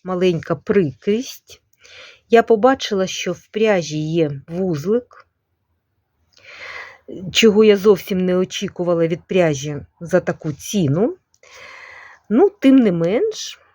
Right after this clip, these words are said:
якщо з цієї пряжі не в'язати щось ажурне,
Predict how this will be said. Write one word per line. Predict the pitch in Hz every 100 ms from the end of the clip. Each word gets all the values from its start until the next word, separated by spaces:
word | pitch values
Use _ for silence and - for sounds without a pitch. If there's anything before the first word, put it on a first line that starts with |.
| _ _ _ _ _ _ _ _ _ _ _ _ - - -
якщо | 202 214 - - 220 175 - _ _ _ _ _ _ _ _
з | -
цієї | - 233 202 208
пряжі | 196 214 185 202
не | 185 208 214
в'язати | 165 190 185 190 - 170
щось | - 175 147 -
ажурне, | 196 196 156 143 165 285